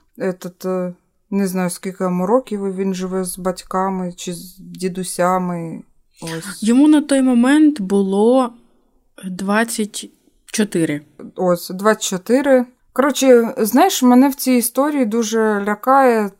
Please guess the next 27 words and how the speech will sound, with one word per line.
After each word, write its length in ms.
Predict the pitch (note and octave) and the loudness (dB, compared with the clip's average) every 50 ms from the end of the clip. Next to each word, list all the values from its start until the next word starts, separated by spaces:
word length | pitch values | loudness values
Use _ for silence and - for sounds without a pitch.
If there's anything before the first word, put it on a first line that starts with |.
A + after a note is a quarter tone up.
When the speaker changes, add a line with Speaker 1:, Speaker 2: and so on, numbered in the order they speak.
| _ _ - | _ _ -8
Speaker 1:
злякало 580 | G3 F3+ G#3 A3 A3 A3 - B3+ C#4 C4+ B3+ | -8 -4 0 0 0 2 4 4 6 6 4
б 120 | A3 - - | 2 0 -4
те, 500 | - - A#3 B3+ C#4 C#4 C4 A#3 G3+ F#3 | -2 2 4 4 6 6 4 2 2 0
навіщо 680 | F#3+ G3+ G#3 G3+ A3 B3+ B3 - - - A3 G3+ G3 | -2 -2 -2 0 0 0 0 -2 -4 -6 -6 -6 -6
він 260 | F3+ F3+ G3+ G#3+ G#3+ G#3 | -6 -4 -2 -2 -2 -4
це 440 | - - F#3+ F#3+ F#3 F#3 F3+ F3 F3+ _ _ - | -4 -6 -4 -4 -2 -2 -4 -6 -10 _ _ -18
взагалі 480 | - F3+ F3+ F3+ F3+ F#3 F3+ F#3 G#3+ A#3 | -10 -6 -4 -2 -2 -2 -2 0 -2 -2
вирішив 540 | G3+ F3+ F#3 G#3+ G#3+ A3 G#3 - - F3+ F3 | -2 -2 -2 -2 -2 -2 -4 -6 -8 -10 -8
зробити, 720 | E3+ F3 F3 E3+ E3 F3+ A3 B3 B3 - - G3 F3+ F3+ - _ _ _ _ _ _ _ _ _ - | -6 -4 -4 -4 -2 -2 -4 -4 -4 -4 -6 -6 -6 -8 -10 _ _ _ _ _ _ _ _ _ -6
і 300 | F#3+ F#3+ G3 F#3+ F#3 F3 F3 _ _ _ _ _ _ _ _ _ _ _ _ _ | -4 -2 -2 -2 -2 -4 -6 _ _ _ _ _ _ _ _ _ _ _ _ _
позвати 540 | - G3 G3 F3+ F3+ G3+ A3 A3+ A3 - G3+ | -4 -4 -2 -2 0 2 2 2 2 0 -6
с-, 180 | F#3+ - - F3+ | -8 -8 -8 -6
до 120 | F#3 G3 | -6 -6
себе 340 | F#3 - G#3+ G3+ F#3 F#3+ F#3+ | -4 -4 -4 -4 -4 -4 -6
додому 680 | F3+ F#3 F#3 F3 F3 G3+ B3 C#4 C4+ C4 B3 A2+ G#2+ - _ _ _ _ _ _ | -4 -4 -6 -2 0 2 4 4 4 4 2 2 -2 -6 _ _ _ _ _ _
незнайому 720 | - G#3+ A3+ A3 F#3+ G3+ G3+ F#3+ F#3 A3 A#3 A#3 A3 G#3 F#3+ | -2 0 0 0 0 0 -2 -2 0 2 2 2 2 0 0
дівчину, 580 | E3+ F#3+ A#3 C#4+ C#4+ - - - A3 A3 G#3 | -2 -2 -2 -2 -2 -4 -6 -4 -4 -4 -4
з 80 | F#3+ F#3 | -4 -4
якою 640 | G3 F#3+ - - A#3 B3 A#3 A3 G3+ G3+ F#3 F3+ - - - - - - - - - | -6 -6 -2 2 4 4 4 4 2 -2 -4 -8 -10 -14 -18 -20 -20 -20 -20 -20 -16
взагалі 460 | - F3 F#3+ G#3 G3 G3+ G#3 A3+ A#3+ | -10 -6 -2 -2 0 0 2 2 2
не 120 | A3+ G#3+ G3 | 2 2 0
зрозуміла, 600 | F#3 F#3 F#3+ F#3+ F3+ F#3+ G3 G3+ G#3+ G#3 G3+ F#3+ F3+ | -2 -4 -6 -6 -4 -2 -2 -2 -2 -2 -2 -4 -6
чи 180 | - - G3 | -6 -8 -8
буде 340 | F#3 F#3 G#3 A3+ G#3 F#3+ F#3 | -6 -4 -2 -2 -2 -2 -2
меч, 320 | F#3 G3 A3+ C4+ D4 C#4 C#4 - - - - _ - - - - - _ _ | 0 0 2 2 2 0 -2 -6 -12 -14 -14 _ -14 -14 -14 -16 -18 _ _
чи 220 | - - - G#3+ G3 | -12 -8 -4 -4 -2
ні. 420 | F#3+ G3+ A#3 C4 C#4+ C4+ C4 - | 0 2 4 4 4 4 0 -4